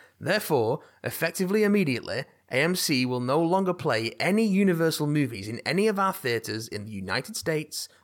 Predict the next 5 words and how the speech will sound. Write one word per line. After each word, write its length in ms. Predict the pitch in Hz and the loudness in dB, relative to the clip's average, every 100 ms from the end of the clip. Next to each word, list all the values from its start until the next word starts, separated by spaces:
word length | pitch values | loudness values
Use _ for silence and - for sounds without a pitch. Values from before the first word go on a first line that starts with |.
| _ | _
Europe, 560 | 117 139 135 139 - - _ _ _ | -2 2 2 0 -4 -20 _ _ _
or 420 | 196 143 104 113 - - | 2 4 2 -2 -6 -12
the 220 | 143 160 | 0 0
Middle 360 | 147 117 92 95 | 2 -2 -4 -8
East." 500 | 113 101 - - - | -8 -8 -8 -8 -12